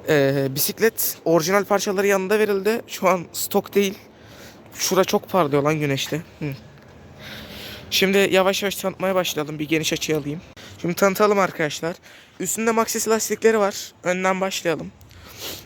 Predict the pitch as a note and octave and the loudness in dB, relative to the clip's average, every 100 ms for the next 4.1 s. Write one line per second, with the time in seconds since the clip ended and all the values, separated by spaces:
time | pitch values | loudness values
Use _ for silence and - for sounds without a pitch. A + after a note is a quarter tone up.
0 | - - E3 D#3+ D3+ - E3 D#3 G3 G3 | -20 -4 2 4 4 4 4 4 2 2
1 | F#3 G3 F#3+ G3 F#3+ E3+ F3 G3 F3 D3 | 2 2 2 2 2 0 2 0 0 0
2 | D3 D3 D3+ G3+ - D#3 D#3 D3+ D#3 D#3 | -2 -2 -2 -2 -4 -2 -2 0 2 2
3 | D#3 D3 C#3 C3+ D3 C#3 C#3 - C#3+ C3+ | 0 0 -2 -2 -2 -2 -2 0 0 0
4 | D3+ | -4